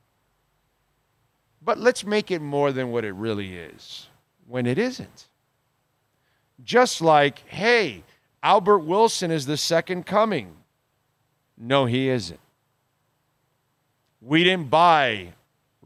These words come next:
receivers in shorts. Do you know why? Because I've already lived through Brandon Manning.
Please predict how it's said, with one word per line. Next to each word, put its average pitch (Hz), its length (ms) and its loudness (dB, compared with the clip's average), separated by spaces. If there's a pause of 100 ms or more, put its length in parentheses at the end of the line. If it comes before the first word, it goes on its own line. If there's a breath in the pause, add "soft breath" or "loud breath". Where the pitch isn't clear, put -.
(380)
receivers 143 680 -2
in 127 120 0
shorts. 120 580 -2 (400 soft breath)
Do 147 80 -12
you 226 100 -2
know 269 140 4
why? 208 640 4 (520)
Because 160 640 -2
I've 202 220 2
already 190 340 2
lived 185 360 2
through 175 220 0
Brandon 143 560 2
Manning. 117 540 2